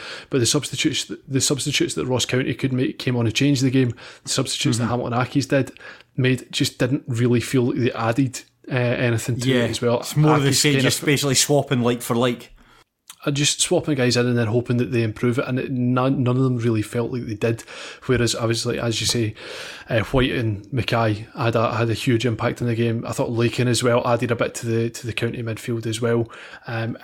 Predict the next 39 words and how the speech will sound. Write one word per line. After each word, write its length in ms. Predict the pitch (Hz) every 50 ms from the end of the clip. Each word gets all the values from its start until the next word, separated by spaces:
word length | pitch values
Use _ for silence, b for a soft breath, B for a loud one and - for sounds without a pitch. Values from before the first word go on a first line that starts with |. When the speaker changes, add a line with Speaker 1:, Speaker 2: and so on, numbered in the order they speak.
| - -
Speaker 1:
Hilton, 380 | 151 160 156 - - 160 151
I 60 | 139 117
thought, 260 | - - 82 - -
kinda 180 | 131 127 120
had 120 | 117 117 117
that, 260 | 120 113 - 101 -
he 400 | - - - 143 131 156 147 135 _ -
felt 400 | - - - - 143 131 131 127
a 60 | 127
bit 140 | 117 131 123
sort 180 | - 143 147 127
of, 240 | 120 113 - - - _ _ _ _ _ _ _ - _ -
he's 200 | - 135 131 117
been 100 | 147 131
very 220 | 117 135 120 117
good 200 | 113 - 131 120
for 120 | - 131 120
County 320 | - - 131 127 - 131
in 60 | 123
the 80 | 123 123
last 200 | 123 120 117 -
couple 240 | - 123 - - 120
of 80 | 110
games, 260 | 113 117 113 110 -
and 60 | 123 113
he 80 | 110
felt 220 | - - 135 120 127
a 40 |
little 160 | 120 117 120 123
bit 120 | 123 123
sort 160 | 120 - 139 123
of 60 | 113
waylaid 380 | 113 113 123 123 117 117 113 120
in 60 | 120
this 240 | 117 117 117 113 -
game 200 | - 123 113 113
to 120 | - 120
an 60 | 120 123
extent. 400 | 131 - - - 127 120 127